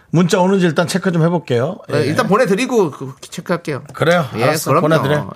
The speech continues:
Speaker 2: 예.
Speaker 1: 자, 그럼 이건 어떻게 하는지 봅시다. 이이오삼님, 병원에서 일하는 간호사예요.
Speaker 2: 어.
Speaker 1: 오늘 너무 힘들었어요.
Speaker 2: 어.
Speaker 1: 저 비타민 필요해요.
Speaker 2: 어.
Speaker 1: 주사는 좀 비싸요. 미라에서 비타민 주세요.
Speaker 2: 예.
Speaker 1: 직원도 비싸다 하니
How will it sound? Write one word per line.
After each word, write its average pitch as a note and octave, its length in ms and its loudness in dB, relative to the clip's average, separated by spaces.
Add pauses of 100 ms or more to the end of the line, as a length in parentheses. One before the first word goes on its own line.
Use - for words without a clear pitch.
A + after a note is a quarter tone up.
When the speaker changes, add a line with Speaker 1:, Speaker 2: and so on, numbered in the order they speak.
Speaker 2:
예. F2+ 140 -14
Speaker 1:
자, B2+ 160 2
그럼 E3+ 200 2
이건 E3+ 220 2
어떻게 C#3 240 0
하는지 B2+ 200 0
봅시다. G#2+ 420 -8 (500)
이이오삼님, C#3 580 2
병원에서 F3+ 400 4
일하는 D#3+ 240 4
간호사예요. A2 680 -2
Speaker 2:
어. G#2+ 280 -8
Speaker 1:
오늘 C#3+ 160 2
너무 C3 160 0
힘들었어요. A#2+ 680 -2
Speaker 2:
어. G#2+ 440 -8
Speaker 1:
저 - 120 -2
비타민 D3 340 0
필요해요. A#2 480 -2 (140)
Speaker 2:
어. A2 300 -6
Speaker 1:
주사는 F3+ 360 2
좀 E3+ 120 0
비싸요. C3+ 760 2
미라에서 C#3+ 360 2
비타민 C#3 360 -2
주세요. F2+ 380 -10 (200)
Speaker 2:
예. A2 480 -6 (220)
Speaker 1:
직원도 G#3+ 480 2
비싸다 D3 380 0
하니 A#2+ 260 -2